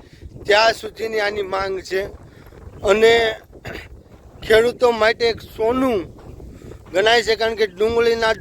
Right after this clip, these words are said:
દોઢસો રૂપિયા, બસો રૂપિયા ભાવ જે સરકારના હાથની વાત છે, પણ આ એક મોલાત એવી છે, આ એક પાક એવો છે મિત્રો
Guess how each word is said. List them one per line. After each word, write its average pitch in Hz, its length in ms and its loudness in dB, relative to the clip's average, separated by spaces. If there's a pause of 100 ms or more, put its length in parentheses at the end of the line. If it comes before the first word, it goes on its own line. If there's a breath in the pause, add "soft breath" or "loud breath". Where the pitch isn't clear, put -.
દોઢસો 226 340 2 (100)
રૂપિયા, 220 460 2
બસો 208 300 -2 (100)
રૂપિયા 208 420 0
ભાવ 208 200 6 (480 soft breath)
જે 190 100 0 (120)
સરકારના 226 560 2
હાથની 220 340 -2
વાત 196 180 0
છે, 139 200 -14 (460 soft breath)
પણ 208 140 -8 (260)
આ 247 80 6 (140)
એક 214 80 -4 (120)
મોલાત 247 460 2
એવી 240 360 -6
છે, 190 140 -4 (840 soft breath)
આ 233 60 6 (140)
એક 214 80 0 (120)
પાક 220 300 0
એવો 226 220 4 (100)
છે 226 80 0
મિત્રો 202 400 -2